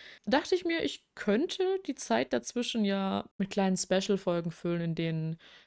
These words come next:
ich alleine oder vielleicht auch mit anderen Freunden, die auch aktuell sind, oder falls irgendjemand da draußen mal Lust hat,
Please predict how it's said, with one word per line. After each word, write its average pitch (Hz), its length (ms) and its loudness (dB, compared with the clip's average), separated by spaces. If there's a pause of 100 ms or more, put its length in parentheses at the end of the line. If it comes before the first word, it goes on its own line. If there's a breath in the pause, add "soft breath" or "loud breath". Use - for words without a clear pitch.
(140)
ich - 340 0
alleine 220 600 4
oder 170 320 2
vielleicht 165 340 -4
auch - 80 -8
mit 165 160 -2
anderen 180 300 2
Freunden, 170 400 -2
die 165 100 2
auch - 140 -2
aktuell 180 420 0
sind, 165 300 -2
oder 165 180 -4
falls - 320 -6
irgendjemand 156 420 -4
da 160 40 -4
draußen 165 320 -2
mal 165 80 4
Lust 170 240 0
hat, - 300 -2